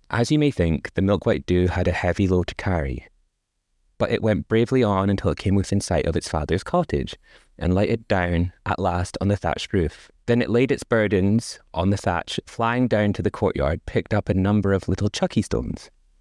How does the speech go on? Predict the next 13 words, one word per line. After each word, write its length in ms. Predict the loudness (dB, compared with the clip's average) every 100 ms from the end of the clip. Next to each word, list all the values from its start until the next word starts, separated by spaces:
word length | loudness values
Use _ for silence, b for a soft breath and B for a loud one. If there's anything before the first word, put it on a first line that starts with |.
| _ b b b b b _ -4
With 140 | -2
the 60 | -2
chucky 260 | -2 -2
stones 260 | 0 0 0
in 120 | 0
its 140 | -2 -2
beak, 380 | -2 -2 -6 -20 _ _
it 120 | -6 -4
flew 200 | -2 0
back 280 | 0 -4 -4
to 80 |
the 100 | 0
roof 320 | 2 2 0